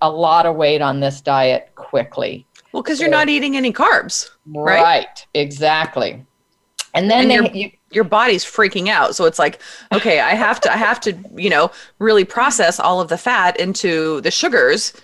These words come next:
Speaker 2: to survive," because all you're eating is meat. You're getting a lot of protein, but nothing else.
Speaker 1: You're getting a lot of protein and fat. So keep in
Speaker 2: And
Speaker 1: mind
Speaker 2: fat,
Speaker 1: there's fat
Speaker 2: right.
Speaker 1: in this, in the
Speaker 2: Mm-hmm.
Speaker 1: animal too. So it's about, you're getting fat, you're getting fat and protein. You're not getting the carbs.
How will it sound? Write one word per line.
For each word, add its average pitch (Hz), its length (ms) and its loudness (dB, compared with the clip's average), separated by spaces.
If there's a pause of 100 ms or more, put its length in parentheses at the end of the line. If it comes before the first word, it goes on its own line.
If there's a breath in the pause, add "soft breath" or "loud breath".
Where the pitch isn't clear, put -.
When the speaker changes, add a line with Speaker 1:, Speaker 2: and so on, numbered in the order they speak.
Speaker 2:
to 233 100 -8
survive," 196 580 -2
because 160 320 -2
all 135 160 -4
you're 165 100 0
eating 269 220 -2
is 311 60 -2
meat. 370 240 0
You're 196 80 -2
getting 233 140 0
a 240 40 0
lot 240 120 2
of 202 60 -4
protein, 226 420 2
but 175 100 0
nothing 175 280 0
else. - 300 -4 (160)
Speaker 1:
You're 151 140 -6
getting 156 240 0
a - 20 2
lot 170 200 4
of 220 60 -2
protein 202 340 0
and 208 280 0
fat. 160 440 0
So 170 140 0
keep 220 220 -4
in 240 80 2
Speaker 2:
And 220 60 2
Speaker 1:
mind 196 160 2
Speaker 2:
fat, 180 40 0
Speaker 1:
there's 175 180 0
fat 160 320 0
Speaker 2:
right. 151 80 -4
Speaker 1:
in 170 140 -2
this, 151 360 -2 (160)
in 160 180 -6
the 160 60 0
Speaker 2:
Mm-hmm. 190 100 -2
Speaker 1:
animal 143 380 -2
too. 151 360 -6
So 139 440 4
it's 165 180 -2
about, 160 400 0
you're 185 140 2
getting 180 360 2
fat, 151 440 -2
you're 185 160 0
getting 175 260 0
fat 151 360 0
and 147 200 -4
protein. 135 580 -2
You're 143 120 -2
not 139 280 -2
getting 131 280 -4
the 127 80 -4
carbs. 113 500 -2